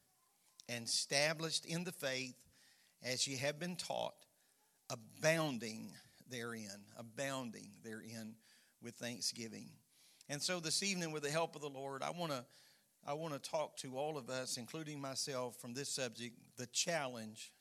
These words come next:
to grow. The challenge to continue to reach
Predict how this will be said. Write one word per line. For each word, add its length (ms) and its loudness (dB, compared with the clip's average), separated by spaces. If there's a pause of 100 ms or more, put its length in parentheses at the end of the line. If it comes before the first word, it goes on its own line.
to 100 -12
grow. 420 -8 (840)
The 80 -8
challenge 760 -2 (580)
to 100 -16
continue 600 -4
to 180 -6
reach 520 -6